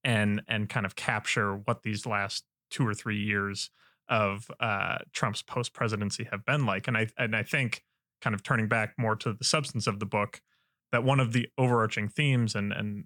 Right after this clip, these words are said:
um, you know, something that we really tried to get across is that Donald Trump today is not the same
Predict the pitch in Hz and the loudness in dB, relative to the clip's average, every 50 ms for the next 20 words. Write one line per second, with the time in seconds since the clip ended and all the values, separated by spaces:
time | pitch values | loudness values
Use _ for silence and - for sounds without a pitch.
0 | - - 120 120 - - - - - 139 - _ - 131 110 107 - - 123 113 | -8 -6 -4 -4 -4 -4 -6 -6 -8 -10 -10 _ -8 -6 -4 -2 0 2 2 2
1 | 117 110 107 107 104 101 _ _ _ - 127 120 117 110 110 107 101 - - 117 | 2 2 2 2 0 -2 _ _ _ -6 -2 0 2 2 2 2 2 0 -2 -4
2 | 98 107 104 107 120 - - 143 131 120 - - 117 104 - 107 101 - _ _ | -2 -2 -4 -4 -4 -2 0 2 2 2 2 -2 -4 -2 -2 -2 -2 -4 _ _
3 | _ _ _ _ _ _ _ _ _ _ _ _ _ _ _ _ _ - 123 127 | _ _ _ _ _ _ _ _ _ _ _ _ _ _ _ _ _ 0 2 2
4 | 127 120 - - 113 104 - - 127 131 143 139 135 131 120 120 117 113 - - | 2 2 2 0 -2 -2 0 0 2 4 4 4 4 4 4 2 2 2 0 0
5 | 117 - - 117 113 110 110 107 104 101 98 | 0 2 2 2 2 2 2 0 -2 -4 -6